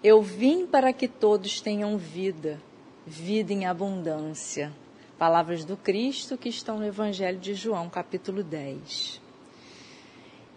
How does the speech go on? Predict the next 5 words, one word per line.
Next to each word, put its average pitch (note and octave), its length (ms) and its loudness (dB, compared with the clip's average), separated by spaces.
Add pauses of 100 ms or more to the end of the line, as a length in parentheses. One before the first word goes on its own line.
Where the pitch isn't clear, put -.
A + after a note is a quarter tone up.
(560)
"A C4 140 6
tempestade D#4 840 4
sempre D#4+ 500 0
passa, F3+ 800 0 (360)
espera C#4 920 4